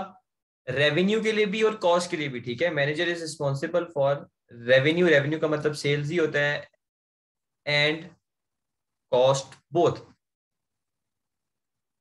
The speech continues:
Manager जो है वो responsible होगा revenue के लिए भी और cost के लिए भी, क्योंकि profit आप कैसे calculate करते हो? Revenue minus cost। तो जो performance, एक responsibility center अगर profit center है तो profit center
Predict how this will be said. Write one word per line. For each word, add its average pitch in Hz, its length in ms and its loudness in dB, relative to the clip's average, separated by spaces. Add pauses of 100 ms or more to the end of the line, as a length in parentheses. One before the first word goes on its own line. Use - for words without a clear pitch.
(480)
Manager 135 420 -2
जो 151 120 -2
है 147 80 0
वो 151 60 -2
responsible 147 560 -4
होगा 147 220 -2
revenue 139 440 -4
के 175 120 -6
लिए 165 120 -4
भी 175 160 -6
और 180 140 -2
cost 185 280 0
के 208 60 -8
लिए 185 120 -2
भी, 170 80 -6
क्योंकि 160 220 -8
profit 156 360 -2
आप 180 120 -2
कैसे 170 200 -2
calculate 165 420 -4
करते 127 260 -4
हो? 127 60 -6
Revenue 139 380 -4
minus 156 300 -6
cost। 170 360 -2 (380)
तो 190 560 -2
जो 160 100 -2 (160)
performance, 170 580 0
एक 156 120 -2
responsibility 160 760 -4
center 185 300 -2
अगर 185 160 0
profit 185 400 -4
center 143 340 -4
है 139 60 -2
तो 143 80 -8
profit 156 420 -4
center 165 360 -4